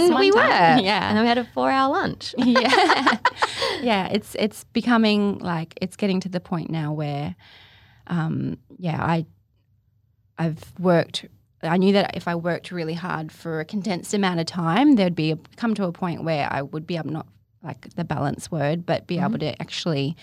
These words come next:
Speaker 1: The card
Speaker 2: en-
Speaker 1: says balance.
Speaker 2: Yeah. <laughs> Enjoy,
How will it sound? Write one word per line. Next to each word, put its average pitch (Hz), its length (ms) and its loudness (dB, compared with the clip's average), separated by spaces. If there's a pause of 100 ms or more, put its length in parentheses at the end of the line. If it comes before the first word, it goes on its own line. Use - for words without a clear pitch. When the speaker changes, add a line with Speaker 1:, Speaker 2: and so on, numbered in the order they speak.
Speaker 1:
The 160 80 -2
card 208 220 -2
Speaker 2:
en- 190 100 -2
Speaker 1:
says - 300 -16
balance. - 340 -20
Speaker 2:
Yeah. - 760 2 (580)
<laughs> - 0 -
Enjoy, 196 720 2